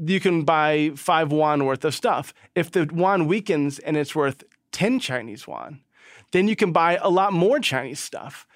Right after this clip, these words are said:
which is great for the Chinese because they can sell a lot more of their stuff to the U S. But for American companies, the Chinese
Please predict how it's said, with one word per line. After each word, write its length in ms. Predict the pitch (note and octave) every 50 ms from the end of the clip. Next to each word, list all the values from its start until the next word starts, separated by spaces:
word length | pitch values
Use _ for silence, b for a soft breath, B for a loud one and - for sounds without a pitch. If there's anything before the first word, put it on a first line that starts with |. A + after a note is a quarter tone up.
| _ _ -
which 160 | F3 E3+ -
is 100 | A#3 F3+
great 320 | - - F#3+ F#3+ A3+ -
for 140 | - - G3+
the 100 | E3+ F3
Chinese 680 | E3+ - E3+ D#3 D#3+ E3 G#3 A3+ F#3+ D#3 E3+ E3+ - -
because 340 | _ F#3+ F#3 - - D#3+ D3+
they 100 | F3+ -
can 140 | G3+ F3+
sell 240 | - - F#3+ F3 F3
a 0 |
lot 260 | E3+ D#3+ D#3+ E3+ -
more 300 | - D#3 D3 D#3 F3+ F#3+
of 80 | E3+ C#3+
their 120 | D3+ C#3
stuff 380 | B2+ - - C3 B2 C3 B2+ -
to 100 | - C#3+
the 120 | C3+ C#3+
U 120 | D#3+ F#3 G#3
S. 280 | F#3 D#3 D3+ - - B B B B B B _ _
But 320 | - F3 D#3 D#3 D#3+ - - b b b b b
for 480 | - - F#3 F3 E3 E3 D#3+ D#3 E3 - -
American 460 | D#3 D#3 D#3 E3+ G#3+ B3 - C4+ B3+
companies, 640 | - - D#3 D3 C#3+ D#3+ D#3 D3+ D#3 E3+ F3+ E3+ - b b b b _
the 80 | - C#3+
Chinese 680 | C#3 - - F3 F3 F3 E3+ F3+ G3+ G3+ G3 F3+ -